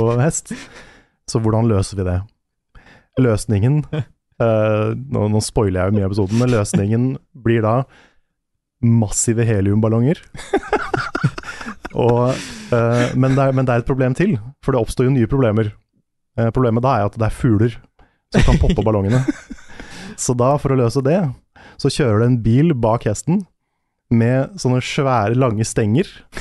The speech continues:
Speaker 1: <laughs> som de da først kan bruke til å, på en måte, dytte bort greiner, sånn at ikke de popper ballongene. Og for å distrahere fuglene,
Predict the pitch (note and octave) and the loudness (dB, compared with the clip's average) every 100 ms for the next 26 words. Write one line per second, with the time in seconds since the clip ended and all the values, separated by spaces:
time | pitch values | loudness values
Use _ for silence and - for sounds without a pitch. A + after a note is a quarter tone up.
0 | - D4 - - - C#3 C3+ B2+ - C3+ | -6 -6 -6 -18 -2 0 2 0 0 -4
1 | - - C3+ C#3+ D3+ D#3 C3 A2 A#2+ B2+ | -6 -4 -2 -2 -4 0 0 0 -4 -2
2 | B2 A#2+ C3 - G#2+ A2+ A#2 A#2 G2 C#3 | 0 0 -2 -4 -4 0 0 0 2 0
3 | - - - _ _ _ _ _ C3 B2 | -2 -14 -20 _ _ _ _ _ -2 -2
4 | A#2+ A2 G#2+ G#2+ G#2 A#2 G#2 G#2 G2 A#2+ | -2 -2 0 0 0 -2 0 0 2 0
5 | F#3+ - _ _ - - _ _ _ B2 | -2 -6 _ _ -20 -20 _ _ _ -2
6 | - C3 C3 C3 C3+ - _ C3+ B2+ C#3+ | 0 0 0 0 -2 -6 _ -4 -2 0
7 | A#2+ A#2+ - C3 G2 C#3+ | 0 -2 0 0 2 0